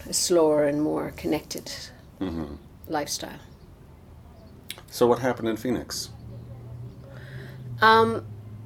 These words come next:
Speaker 1: in Phoenix, I actually, um, met a devotee of Krishna
Speaker 2: Was this the
Speaker 1: at a
Speaker 2: first,
Speaker 1: party.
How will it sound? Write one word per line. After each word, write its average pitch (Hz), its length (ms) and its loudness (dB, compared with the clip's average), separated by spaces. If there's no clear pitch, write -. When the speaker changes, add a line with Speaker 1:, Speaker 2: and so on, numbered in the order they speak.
Speaker 1:
in 240 120 10
Phoenix, 311 400 8
I 233 80 8
actually, 196 1040 4
um, 160 600 -2
met 190 800 4
a 190 80 -6
devotee 185 520 2
of 185 120 -6
Krishna 180 500 -4
Speaker 2:
Was 90 200 0
this 92 140 0
the - 100 -4
Speaker 1:
at 185 140 2
a - 20 8
Speaker 2:
first, 196 200 4
Speaker 1:
party. 247 380 4